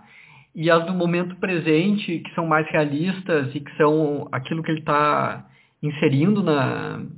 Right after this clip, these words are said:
é, tá complementando na, na origem do personagem, acho que ele usa uma estética mais neo-noir.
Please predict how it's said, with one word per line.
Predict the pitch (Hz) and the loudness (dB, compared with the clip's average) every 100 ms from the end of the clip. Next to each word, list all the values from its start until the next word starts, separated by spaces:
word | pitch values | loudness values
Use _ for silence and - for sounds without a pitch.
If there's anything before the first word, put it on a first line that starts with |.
| - _ _ 120 | -20 _ _ -10
é, | 117 117 123 123 | -8 -8 -10 -12
tá | 127 131 | -10 -2
complementando | 151 135 147 139 135 143 185 | 0 4 4 4 4 2 2
na, | 165 131 123 135 | 0 0 -2 0
na | 139 | 2
origem | 135 143 151 | 4 2 0
do | 151 | 0
personagem, | 143 156 139 147 156 | 0 4 4 4 2
acho | 156 | -2
que | 156 | -2
ele | 165 | -4
usa | 165 165 | 0 0
uma | 160 | 0
estética | 156 151 151 165 | 2 0 0 0
mais | 151 151 | 2 2
neo-noir. | 151 151 156 135 117 - | 2 2 2 0 -2 -8